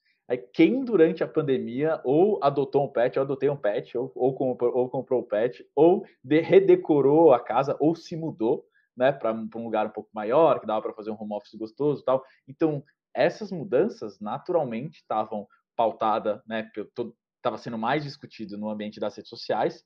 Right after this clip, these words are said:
e, consequentemente, pelos influenciadores aí, cada um com o seu nicho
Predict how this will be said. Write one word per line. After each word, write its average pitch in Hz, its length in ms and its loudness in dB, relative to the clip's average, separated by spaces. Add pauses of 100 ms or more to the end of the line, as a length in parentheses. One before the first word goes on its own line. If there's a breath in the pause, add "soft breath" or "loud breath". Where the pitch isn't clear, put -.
e, 190 80 -8
consequentemente, 135 880 -10
pelos 156 260 -6
influenciadores 156 580 -4
aí, 139 220 0 (180 loud breath)
cada 123 240 0
um 139 140 -6
com 147 180 -12
o 151 40 -10
seu 147 200 -6
nicho 127 380 -14